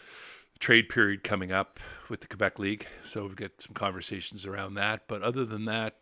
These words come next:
um, just work, and, and I'm, I'm looking forward to being home this weekend. As much as I enjoyed being away, um, I'm looking forward to being at home and, uh,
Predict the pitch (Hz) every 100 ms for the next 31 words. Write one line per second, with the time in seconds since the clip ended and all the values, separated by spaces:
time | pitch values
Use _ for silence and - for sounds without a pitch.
0 | - 101 98 92 _ _ _ _ _ _
1 | _ _ _ - - - - 113 110 113
2 | 104 95 92 95 98 - 127 - - -
3 | - 123 - - 127 113 110 104 107 120
4 | 113 110 98 90 92 92 120 - 120 110
5 | 107 107 107 110 101 98 101 113 123 _
6 | - - - - 110 98 98 95 92 _
7 | - 110 107 - - 110 101 95 98 98
8 | 101 107 104 101 92 90 95 92 87